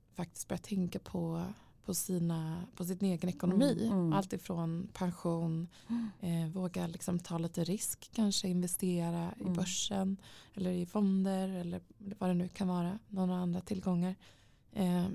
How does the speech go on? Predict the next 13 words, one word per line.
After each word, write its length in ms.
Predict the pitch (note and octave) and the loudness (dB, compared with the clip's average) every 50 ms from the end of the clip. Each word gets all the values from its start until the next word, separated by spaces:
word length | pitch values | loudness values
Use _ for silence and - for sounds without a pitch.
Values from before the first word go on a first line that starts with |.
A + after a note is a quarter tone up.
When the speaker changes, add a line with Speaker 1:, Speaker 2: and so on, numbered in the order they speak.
| - | 0
Speaker 1:
men 200 | - G3+ G3 G3 | 4 6 6 6
också 320 | G3+ G3 - - - - G3 | 6 4 0 -4 -4 -2 -2
att, 460 | F#3 F3+ E3+ - - - - - - - - | -2 -2 -4 -6 -8 -14 -14 -14 -12 -8 -6
att, 400 | - E3+ - - _ _ - - | -6 -6 -6 -8 _ _ -6 -4
eh, 180 | F3 E3+ E3 D#3+ - | -2 -2 -2 -2 -2
bidra 420 | - G3+ F3+ E3+ F3 - F#3 E3+ E3 | 0 0 0 0 -2 -2 -2 0 0
med 420 | E3+ E3+ E3+ F3 F3 F3+ F3+ - | 0 0 0 0 -2 -2 -4 -4
kunskap 560 | - G#3 F#3+ F3+ E3+ E3+ - - - F3 - | -2 0 0 2 0 0 -2 -4 -6 -6 -8
och 60 | - | -6
kompetens 500 | - - F3+ E3+ F3 - - F#3 F3+ - | -4 -2 -2 -2 -2 -2 -4 -4 -4 -4
för 100 | - - | -4 -4
entreprenörer 680 | F#3 F3+ F3+ F#3+ - G3+ G3 F#3+ F3 F3 F3+ G#3 G#3+ G#3+ | -4 -4 -2 0 2 4 4 4 4 2 2 2 0 0
som, 420 | G3 - - G3 F3 E3+ E3+ E3+ | -2 -2 -2 0 2 2 2 2